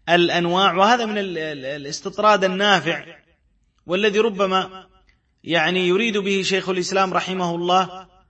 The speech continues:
آه، زيادة توضيح المسألة فيما يتعلق بالتفسير.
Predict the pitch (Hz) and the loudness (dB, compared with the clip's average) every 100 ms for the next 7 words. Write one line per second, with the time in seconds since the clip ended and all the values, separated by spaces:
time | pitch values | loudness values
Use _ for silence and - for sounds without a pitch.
0 | _ _ _ - 156 160 185 226 262 220 | _ _ _ -8 -6 -2 4 6 6 0
1 | - 202 202 202 185 190 202 196 190 190 | -4 -6 -4 -4 -4 -8 -6 -6 -6 -6
2 | 185 180 165 180 180 165 165 165 160 160 | -6 -6 -4 -4 -4 -6 -12 -10 -8 -8
3 | 120 156 | -10 -14